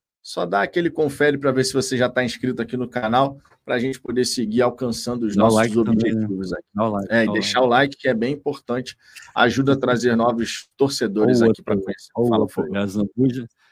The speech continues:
Speaker 2: a Zambuja está vendendo ilusões como o Anderson Mota.
Speaker 1: Cadê, cadê?
Speaker 2: Aí tá. Nicolas Vila Real.
Speaker 1: Nicolas,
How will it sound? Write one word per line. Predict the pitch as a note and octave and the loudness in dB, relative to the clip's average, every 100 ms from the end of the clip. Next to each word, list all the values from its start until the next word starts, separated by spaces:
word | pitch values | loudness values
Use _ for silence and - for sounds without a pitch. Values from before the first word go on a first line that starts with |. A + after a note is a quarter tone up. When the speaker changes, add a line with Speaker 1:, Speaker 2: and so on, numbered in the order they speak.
| _ | _
Speaker 2:
a | - G2+ | -6 -2
Zambuja | G#2 G2+ A2 A#2+ | 0 0 2 0
está | A#2 A#2+ | 0 0
vendendo | A#2+ A2+ G#2 A2 A#2+ | 2 2 2 0 0
ilusões | A#2+ A2 F#2+ G#2+ A#2+ | 0 0 -2 -2 -2
como | - A2+ A2 | -2 -2 0
o | A2+ | -2
Anderson | A#2 - - G#2 | -4 -8 -6 -6
Mota. | F2+ _ _ _ _ - A2 _ - _ - _ _ _ _ | -8 _ _ _ _ -20 -20 _ -20 _ -20 _ _ _ _
Speaker 1:
Cadê, | - F#3 F3+ E3+ | 4 8 10 10
cadê? | - F3 D#3+ A2 - _ _ _ _ _ _ _ _ - | 10 6 8 4 2 _ _ _ _ _ _ _ _ -12
Speaker 2:
Aí | A#2+ - | -8 -8
tá. | G2+ G#2 G2+ G2 G#2 _ _ - - | -8 -8 -6 -8 -16 _ _ -20 -10
Nicolas | G#2+ C3+ - G#2+ F#2+ | -2 -2 0 -2 -4
Vila | E2+ F2+ - G2 A2+ | -8 -18 -14 -4 -2
Real. | F#2+ F#2 F2 - _ _ _ _ _ _ _ _ _ _ - | -2 -4 -6 -12 _ _ _ _ _ _ _ _ _ _ -12
Speaker 1:
Nicolas, | G2+ A#2+ C3 C3 A#2 A2+ G#2 | -4 -2 -2 -2 0 0 -4